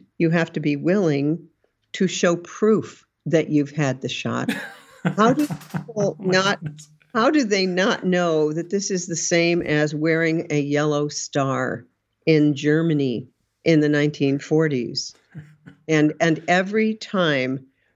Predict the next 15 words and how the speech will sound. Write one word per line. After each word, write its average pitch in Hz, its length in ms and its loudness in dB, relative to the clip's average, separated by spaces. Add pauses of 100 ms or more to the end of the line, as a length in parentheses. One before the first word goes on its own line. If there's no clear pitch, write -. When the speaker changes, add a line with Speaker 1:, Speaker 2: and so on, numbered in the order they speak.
Speaker 1:
we 160 220 2
have 147 400 -2 (520)
pitted 170 440 0
people 170 460 -2
against 156 500 -2
each 139 200 -2
other, 143 240 2
they've 139 200 0
always 202 460 0
done 147 260 0
it 139 160 -4
in 143 160 0
the 139 80 -2
same 135 460 -4
way. 131 480 -4